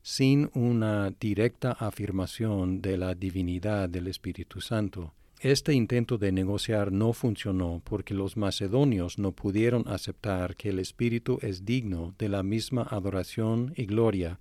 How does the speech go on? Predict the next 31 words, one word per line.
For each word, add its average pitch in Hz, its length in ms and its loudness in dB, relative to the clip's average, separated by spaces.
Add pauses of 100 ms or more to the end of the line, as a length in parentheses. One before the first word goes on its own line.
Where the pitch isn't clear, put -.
(100)
que 98 140 0
el 87 100 0
Padre 101 540 2
y 101 100 -2
el 82 140 -2
Hijo. 85 400 -4 (260)
Incluyen 127 840 2
cuatro 117 440 4
atributos 107 680 0
de 110 120 0
la 95 140 0
Iglesia, 95 640 0 (240)
una, 151 400 4 (340)
santa, 123 580 0 (340)
católica 117 800 0 (280)
y 107 140 0
apostólica, 101 920 -2 (260)
y 113 160 0
liga 147 480 4
el 120 140 0
bautismo 107 680 -2
con 104 240 -2
el 101 140 2
perdón 107 460 2
de 113 100 2
los 104 240 0
pecados 98 640 -4
con 123 280 2
la 135 140 0
preposición 113 1000 -2 (180)
eis - 560 0